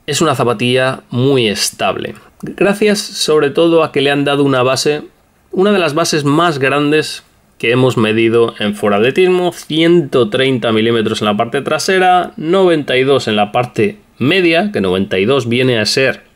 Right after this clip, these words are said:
lo que es un talón de cualquier zapatilla de entrenamiento,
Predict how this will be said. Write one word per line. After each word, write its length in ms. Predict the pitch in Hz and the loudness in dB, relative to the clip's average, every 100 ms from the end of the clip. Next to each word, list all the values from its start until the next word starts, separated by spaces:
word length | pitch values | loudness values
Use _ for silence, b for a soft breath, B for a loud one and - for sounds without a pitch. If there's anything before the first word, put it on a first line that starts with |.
| - | -4
lo 360 | 98 104 101 | 0 0 0
que 800 | - 95 92 87 87 69 - - - - _ - | -4 -2 0 0 0 -4 -8 -12 -16 -20 _ -8
es 240 | 113 110 | -4 0
un 220 | 131 120 107 | 2 2 2
talón 320 | 107 120 117 | 2 2 2
de 100 | 101 | 0
cualquier 340 | 95 95 104 | -2 -2 -2
zapatilla 360 | 104 101 98 98 | 0 -2 0 0
de 80 | 98 | 0
entrenamiento, 720 | 95 113 160 170 180 175 | 0 0 0 -2 -2 -2